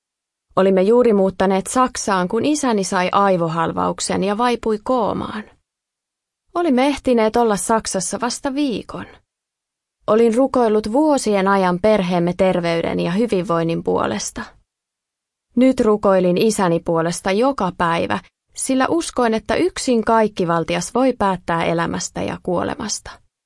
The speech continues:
Ajattelin, että Jumalalle on pikku asia täyttää nuoren tytön harrastoive.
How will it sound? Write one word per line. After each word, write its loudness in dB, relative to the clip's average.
Ajattelin, 2
että -2
Jumalalle 2
on -2
pikku -2
asia 2
täyttää 0
nuoren 4
tytön 0
harrastoive. -2